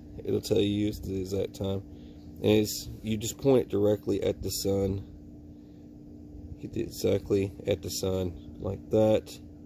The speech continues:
And it says it's ten o'clock right now, which is, it is ten o'clock. Uh, but yeah, it'll tell you the exact time just by, you don't need a, <laughs> no longer need a watch. <laughs>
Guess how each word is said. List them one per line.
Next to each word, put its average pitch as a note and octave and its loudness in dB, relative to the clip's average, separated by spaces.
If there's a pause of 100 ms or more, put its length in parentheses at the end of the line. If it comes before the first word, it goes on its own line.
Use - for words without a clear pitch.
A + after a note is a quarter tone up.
(840)
And A#2 -4
it - -6
says A2 4
it's - -8
ten C#3+ 0
o'clock - 0
right - -4
now, - -8 (360)
which A2 -2
is, - -6 (260)
it G2+ 4
is G2 4
ten F2+ -6
o'clock. - -6 (680)
Uh, - -8 (300)
but G#2+ 2
yeah, G#2 8
it'll G2+ 4
tell A#2 0
you G#2+ 2
the F2 0
exact G#2+ 0
time F2 -4 (1120)
just - -6
by, G2 0 (1400)
you A#2+ 6
don't A2+ 4
need G2+ 0
a, G2 -4 (340)
<laughs> - -
no - 0
longer A2 2
need A#2 6
a C3+ 8
watch. F#3 -2 (280)
<laughs> D#3+ 2